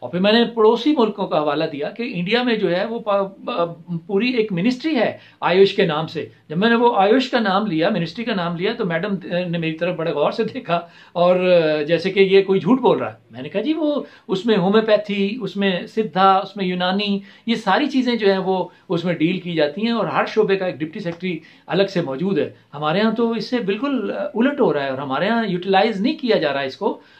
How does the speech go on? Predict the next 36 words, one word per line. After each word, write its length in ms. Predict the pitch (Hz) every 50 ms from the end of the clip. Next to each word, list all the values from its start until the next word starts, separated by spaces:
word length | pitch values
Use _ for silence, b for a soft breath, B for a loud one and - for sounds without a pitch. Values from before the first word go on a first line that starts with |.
| b b 180
और, 360 | 160 165 165 165 156 160 170
अ, 160 | 170 165 160
बजाय 540 | 156 151 147 127 139 139 127 123 127 170 214
इसके 220 | 214 214 240 233
कि, 280 | 226 240 226 226 214 214 B B B _ 226
अ, 180 | 185 185 190
इसको 520 | 214 - 220 - - - 220 214 214 202 190
यूटिलाइज 540 | 165 156 156 185 165 156 165 196 208 208
किया 240 | - 202 202 202 196
जाए 280 | 180 175 170 170 196 208
और 220 | 233 220 196 190
इसको, 220 | 180 185 - - 262
इन, 340 | 220 - 185 175 185 214
इन 160 | 214 196 175 170
शोबों 300 | - 175 170 190 208 202
को 120 | 208 185
जो 120 | 175 175
है 80 | 170 170
वो 260 | 170 180 175 175 175 B B B B _
तरक्की 320 | 160 156 151 - 208 226
दी 140 | 214 170 151
जाए। 320 | 127 135 139 196 254 254 b b b b b _ 185
और 80 | 196
फिर 400 | 196 254 269 269 277 262 233 240 247
हमने 240 | 196 214 214 226
ये 120 | 233 269 311
भी 80 | 294
बताया 420 | 226 202 - 147 120 113 110 - - _ _ 185
कि, 160 | 190 190 190 185 190 - - 233 254 254 254 254 b b b b b -
अ, 180 | 175 175 175
दो 360 | 170 170 165 165 156 170 175
हज़ार 160 | 196 208 220 214
सोलह 280 | - 190 196 214 220
में 120 | 226 214 185
बैन 160 | 185 214 214
लगा। 320 | 233 226 220 240 254 254